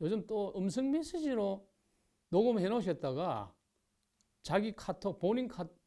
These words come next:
에, 카톡에다 보내면 좋아요. 자, 비밀번호는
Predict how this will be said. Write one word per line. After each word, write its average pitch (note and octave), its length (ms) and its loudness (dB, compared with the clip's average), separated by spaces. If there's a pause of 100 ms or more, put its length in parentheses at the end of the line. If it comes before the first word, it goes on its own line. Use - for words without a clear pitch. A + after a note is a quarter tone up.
(200)
에, E3 200 -4
카톡에다 D#3 720 -2
보내면 D#3 320 -4
좋아요. A2+ 420 -6 (640)
자, C#3+ 240 -2
비밀번호는 G3+ 1400 2